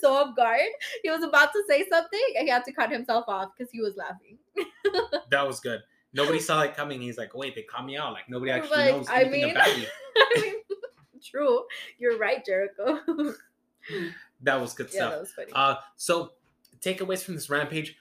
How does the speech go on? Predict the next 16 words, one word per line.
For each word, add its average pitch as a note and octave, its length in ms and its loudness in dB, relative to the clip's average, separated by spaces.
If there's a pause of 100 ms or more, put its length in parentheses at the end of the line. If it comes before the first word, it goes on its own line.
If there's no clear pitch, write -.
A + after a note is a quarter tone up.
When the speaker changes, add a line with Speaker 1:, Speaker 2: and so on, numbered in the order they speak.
(160)
Speaker 2:
Definitely D#3+ 340 0
looking E3 240 -6
forward D#3+ 320 2
to C#3+ 420 -4 (200)
the A#2+ 120 -14
future D#3 320 -10
stuff D#3+ 340 -4 (120)
that A#2+ 280 -6 (180)
the A#2+ 80 -6
Jericho C3 340 -2
Appreciation B2+ 560 -8
Society A#2+ 360 -6
is A2 80 -10
gonna A2 180 -8
put G2+ 200 -10
out. D3+ 300 -4